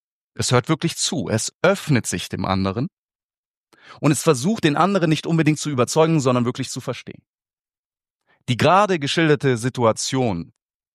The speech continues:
des erhitzten Gesprächs entspricht dem Ich-Ohr. Das Ich mit all seinen Überzeugungen und Emotionen stellt sich in den Vordergrund und versucht noch nicht einmal, die andere zu verstehen,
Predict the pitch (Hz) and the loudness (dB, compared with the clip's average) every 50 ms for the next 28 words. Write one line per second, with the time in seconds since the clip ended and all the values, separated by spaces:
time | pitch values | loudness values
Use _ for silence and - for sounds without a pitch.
0 | _ _ - 113 117 - - - 127 147 - - - - 139 113 113 - - - | _ _ 0 0 0 2 2 2 4 4 2 0 0 0 0 0 -2 -4 -6 -2
1 | 117 117 139 170 - - - - - 113 - - 135 143 - - _ - 165 131 | -2 0 0 -2 -4 -8 -10 -8 -8 -8 -6 -4 -6 -6 -6 -6 _ -4 -4 -2
2 | - - 139 - - - - 87 - - - _ _ _ _ _ _ _ - - | 0 -2 -2 -2 -4 -8 -8 -8 -8 -8 -14 _ _ _ _ _ _ _ -20 -20
3 | - - - - 110 - - - 220 254 262 - - - 143 120 - - 196 226 | -20 -14 -6 -6 -4 -4 -2 -2 0 0 0 0 0 0 0 0 2 2 4 4
4 | 226 202 160 156 143 135 120 101 104 101 - - - 180 180 175 170 156 156 147 | 4 2 2 0 0 0 0 0 -2 -4 -2 0 2 2 4 4 4 2 4 4
5 | 143 147 147 165 _ _ - - 95 92 107 101 101 101 - - 143 139 143 143 | 4 2 2 0 _ _ -8 -6 -4 -2 -2 -2 -2 -2 -2 -2 0 2 2 4
6 | 139 139 143 - _ _ _ _ _ - - - 135 110 - 113 - 107 101 95 | 4 2 0 -2 _ _ _ _ _ -10 -2 -2 -2 -2 -2 -4 -4 -2 -2 0
7 | - 143 147 147 139 - 123 113 127 131 131 127 - - - - - 151 - - | 2 4 4 4 4 2 0 0 0 0 0 0 -4 -12 -10 -4 -4 -4 0 0
8 | 185 160 131 151 220 277 294 - - 151 123 104 120 117 107 - - 107 113 113 | -2 0 2 2 4 4 4 2 2 0 0 0 0 -2 -2 -2 -2 0 2 2
9 | 110 117 127 139 170 - _ _ - - 135 135 117 117 120 127 135 - 127 110 | 4 2 2 2 0 -4 _ _ -2 2 2 4 4 2 2 0 -2 -4 -4 -4
10 | - 101 - - 131 127 131 165 | -4 -6 -6 -4 -4 -4 -4 -4